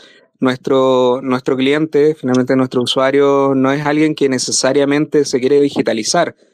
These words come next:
pero sí tiene un problema, tiene un problema que es la digitalización. Entonces, l-, parte de nuestra solución no es tan solo ofrecerles el SaaS y que se las arreglen de alguna otra forma,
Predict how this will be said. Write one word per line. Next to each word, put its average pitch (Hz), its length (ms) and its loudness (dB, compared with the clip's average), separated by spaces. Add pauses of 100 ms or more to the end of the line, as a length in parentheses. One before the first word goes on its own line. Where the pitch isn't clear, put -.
(140)
pero 117 180 2
sí 139 160 0
tiene 143 180 0
un 143 80 0
problema, 135 520 0 (220)
tiene 127 160 0
un 131 80 2
problema 160 480 2
que 160 120 -2
es 160 40 4
la 165 160 2
digitalización. 156 840 -4 (640)
Entonces, 135 880 0
l-, 127 300 -4 (100)
parte 156 280 -4
de 190 140 2
nuestra 147 420 0
solución 135 680 -2 (360)
no 131 120 -2
es - 60 -6
tan 185 180 -4
solo 180 360 2
ofrecerles 160 520 0
el 135 160 0
SaaS 147 560 0
y 127 160 -4
que 120 220 2
se - 140 -2
las 117 140 -2
arreglen 120 380 0
de 123 80 2
alguna 127 260 0
otra 135 220 -2
forma, 143 400 -2